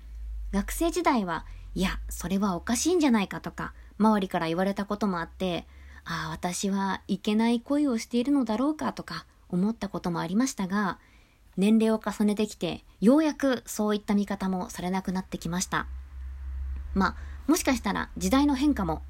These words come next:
あるかもしれませんけどね。今日は、そんな私が考える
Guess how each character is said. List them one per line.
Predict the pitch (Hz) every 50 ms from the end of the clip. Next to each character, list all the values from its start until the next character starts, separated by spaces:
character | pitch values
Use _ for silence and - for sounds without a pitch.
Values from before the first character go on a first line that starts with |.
| -
あ | - 185
る | 180 170
か | - 165
も | 160 156
し | - -
れ | 165 170
ま | 170 180
せ | - - 170
ん | 160
け | - 151
ど | 160 160
ね。 | 202 294 - - - - - - - - - - - - - - - - - - - - - -
今 | - 311 294 247
日 |
は、 | 294 320 294 220 - - - - - - - -
そ | - - 220
ん | 294 320 339
な | 339 339
私 | 330 320 320 320 311 - 302 285
が | 294 294
考 | - 285 285 285 285 277 285
え | 277 277 254
る | 233 240 220 -